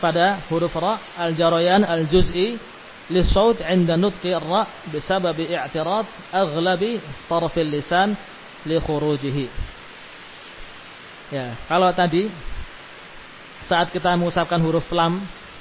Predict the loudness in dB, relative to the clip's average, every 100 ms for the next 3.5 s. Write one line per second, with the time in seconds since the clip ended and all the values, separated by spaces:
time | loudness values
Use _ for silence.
0 | -18 -12 -8 -8 -10 -16 -18 -18 -18 0
1 | 2 6 6 6 4 2 0 -2 -6 -18
2 | -20 -20 -20 -20 -20 -20 -20 -20 -16 -12
3 | -10 -10 -8 -6 -6